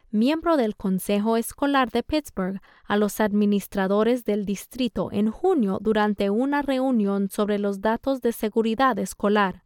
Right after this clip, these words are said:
Durante años, los defensores de los derechos civiles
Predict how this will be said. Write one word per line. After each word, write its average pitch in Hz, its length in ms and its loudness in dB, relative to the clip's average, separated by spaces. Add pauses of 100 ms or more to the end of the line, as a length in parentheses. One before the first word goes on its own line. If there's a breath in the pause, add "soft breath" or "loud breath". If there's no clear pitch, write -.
(640)
Durante 214 580 0
años, 226 580 -2
los 202 240 0
defensores 214 760 -2
de 277 120 0
los 220 200 -2
derechos 202 440 -4
civiles 196 580 -4